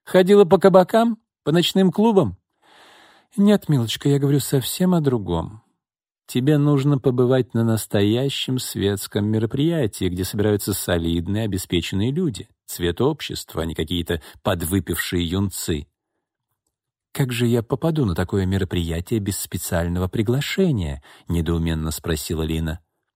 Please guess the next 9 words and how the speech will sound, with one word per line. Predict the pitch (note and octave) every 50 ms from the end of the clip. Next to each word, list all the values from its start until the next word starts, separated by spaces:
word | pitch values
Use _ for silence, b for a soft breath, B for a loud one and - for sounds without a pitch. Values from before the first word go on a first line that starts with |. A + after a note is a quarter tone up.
| _ _ _ _ _ _ -
«Очень | - F#3+ F3+ - - F#3+ F3+
просто», | - - F3 E3 D3 C3+ - - - - C3+ C#3+ C#3+ - _ _ _
сказала | - - - G#2+ G2 F#2 F#2+ F#2 F2+ F#2 F#2
Изольда. | F2 E2+ F#2+ E2+ E2 D#2+ F2 F#2 - b b b b b b
«Не | F#3+ F#3+ F#3+
теряйся | - F#3+ F#3 F#3 F3+ E3+ D3+ - - E3+
из | D#3 D#3 D#3 D#3+
вида, | F3 F3 F3 D3+ A#2 A2 G#2+ A2 A#2 - -
дорогая. | A2+ A2+ A#2 A#2 A2 G#2+ G#2 G#2 G#2 A2+ A2+